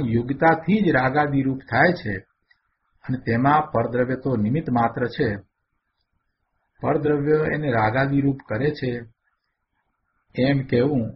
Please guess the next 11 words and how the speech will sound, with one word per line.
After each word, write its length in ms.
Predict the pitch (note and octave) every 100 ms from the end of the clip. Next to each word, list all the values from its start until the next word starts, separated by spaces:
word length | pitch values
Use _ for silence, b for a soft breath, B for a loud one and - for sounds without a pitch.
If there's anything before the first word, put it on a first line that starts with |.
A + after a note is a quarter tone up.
| _ _ _
એ 140 | B2 C3 C3 B2+ -
ઉપચાર 440 | G#2+ A2 B2+ B2+ B2
કથન 360 | G#2+ G2+ G#2 G2+
છે. 200 | - F#2 - _ _ _ _ _ _ _ _ _ _ _ _ _ _ _ _ _ _ _ _ _ _ _ _ -
અગાઉ 240 | A2+ C3
ત્રીજી 320 | C3+ A#2+ A#2+ B2
ગાથામાં 480 | A2+ G#2+ B2+ A#2+
આવ્યું 200 | A2+ E3+
ને 140 | E3+ G2 - _ _ _ _ _ _ _
કે 80 | C#3+
એક 240 | C#3+ E3+